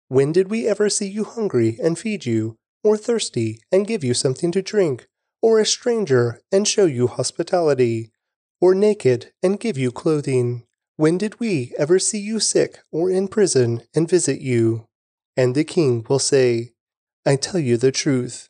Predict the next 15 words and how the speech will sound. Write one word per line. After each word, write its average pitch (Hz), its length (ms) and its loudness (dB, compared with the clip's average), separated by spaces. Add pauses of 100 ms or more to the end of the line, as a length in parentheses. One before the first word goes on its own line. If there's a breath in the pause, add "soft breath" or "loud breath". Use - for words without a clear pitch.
(140)
when 147 220 2
you 214 200 -4
did 185 220 2
it 123 140 0
to 170 160 -2
one 170 400 0
of 135 80 0
the 165 100 2
least 170 340 -4
of 226 180 -4
these, 120 380 -2
my 156 140 0
brothers 147 480 2
and 156 220 -2
sisters, 123 640 -2